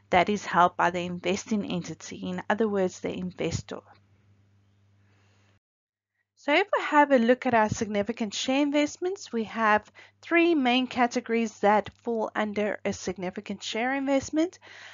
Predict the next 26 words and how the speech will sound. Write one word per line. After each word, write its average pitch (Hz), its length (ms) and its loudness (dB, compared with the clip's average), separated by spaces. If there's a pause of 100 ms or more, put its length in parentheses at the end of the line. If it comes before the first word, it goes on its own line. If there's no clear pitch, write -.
(200)
The 233 80 -2
first 285 460 2
one 330 200 2
is 220 280 -6
where 214 180 0
a 254 60 0
company 254 540 -6
has 196 260 -6
control 214 720 -8
over 226 280 -4
another 196 360 -2
company, 254 580 -6 (800)
and 226 120 -2
the 247 60 2
company 392 540 2
that 269 180 6
is 254 160 0
being 294 440 -2 (180)
controlled 233 840 -4
would 220 160 -4
be 226 160 -2
referred 226 520 -2
to - 280 -6
as 208 220 -6
a 208 40 -14
subsidiary. 269 760 -2